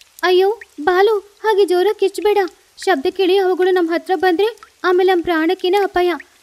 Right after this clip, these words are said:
ಸ್ವಲ್ಪ ಸುಮ್ನೆ ಕೂತ್ಕೊಂಡಿರು." ಹಾಗೆ ಕೀರ್ತಿ ಬಾಲು ಇಬ್ರು ತುಂಬಾನೇ ಹೆದರ್ಕೊಂಡು ಆ ಹಾವುಗಳನ್ನ ನೋಡ್ತಾ ಇದ್ರು. ಹಾವುಗಳು ಕೂಡ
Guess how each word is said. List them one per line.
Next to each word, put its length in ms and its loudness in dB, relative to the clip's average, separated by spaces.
ಸ್ವಲ್ಪ 260 -2
ಸುಮ್ನೆ 280 0
ಕೂತ್ಕೊಂಡಿರು." 640 0
ಹಾಗೆ 280 0
ಕೀರ್ತಿ 360 -2
ಬಾಲು 260 -4
ಇಬ್ರು 380 -4
ತುಂಬಾನೇ 360 -4
ಹೆದರ್ಕೊಂಡು 680 -6
ಆ 80 -6
ಹಾವುಗಳನ್ನ 580 -6
ನೋಡ್ತಾ 360 -6
ಇದ್ರು. 500 -10
ಹಾವುಗಳು 420 -2
ಕೂಡ 160 -2